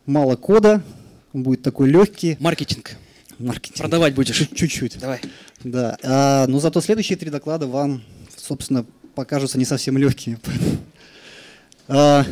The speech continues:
Speaker 1: напомню, что все вопросы мы задаём в нашем мобильном приложении, опять же, сделано на нашей платформе. BittreXConf называется, и мы после доклада будем отвечать на эти вопросы, которым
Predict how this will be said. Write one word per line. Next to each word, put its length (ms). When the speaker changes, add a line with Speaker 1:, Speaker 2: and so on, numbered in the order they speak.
Speaker 1:
напомню, 520
что 380
все 200
вопросы 420
мы 100
задаём 340
в 60
нашем 260
мобильном 360
приложении, 540
опять 220
же, 100
сделано 260
на 100
нашей 240
платформе. 600
BittreXConf 640
называется, 560
и 80
мы 380
после 240
доклада 380
будем 240
отвечать 300
на 60
эти 160
вопросы, 440
которым 360